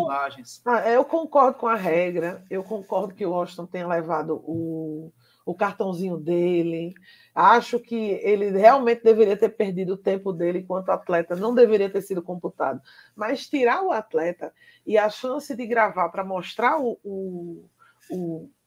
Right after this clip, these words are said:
Speaker 2: o evento em si, não foi legal.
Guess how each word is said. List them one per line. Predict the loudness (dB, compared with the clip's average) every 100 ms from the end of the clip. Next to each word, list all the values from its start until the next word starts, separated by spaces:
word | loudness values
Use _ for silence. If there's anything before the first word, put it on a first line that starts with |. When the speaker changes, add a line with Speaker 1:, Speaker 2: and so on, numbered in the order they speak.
| 0
Speaker 2:
o | 4
evento | 4 2 -2 -2 -4
em | -8
si, | -10 -6 -4 -4 -8 _ _ _ _ -12
não | -6 -4 -2 -2 0 0
foi | -2 -2
legal. | -2 -2 -6 -14